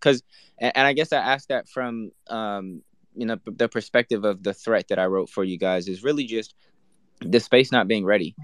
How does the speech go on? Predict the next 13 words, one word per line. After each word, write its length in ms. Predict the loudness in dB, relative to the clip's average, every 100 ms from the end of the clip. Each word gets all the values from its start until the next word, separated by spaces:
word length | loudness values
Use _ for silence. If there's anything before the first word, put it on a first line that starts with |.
| -18 _ _
um, 440 | -2 -2 -2 -6 -6
and 160 | -4 0
there 120 | 2
not 240 | 2 -2 -2
being 340 | -2 -2 -6 -6
enough 400 | -2 -2 -4 -10 -8
education 640 | -6 -4 -2 -2 -2 -4
per 200 | 0 -2
se, 240 | 0 0
maybe 300 | 0 0 0
around 400 | 0 0 0 -2
how 180 | 0 0
fashion, 560 | 2 2 0 -4 -10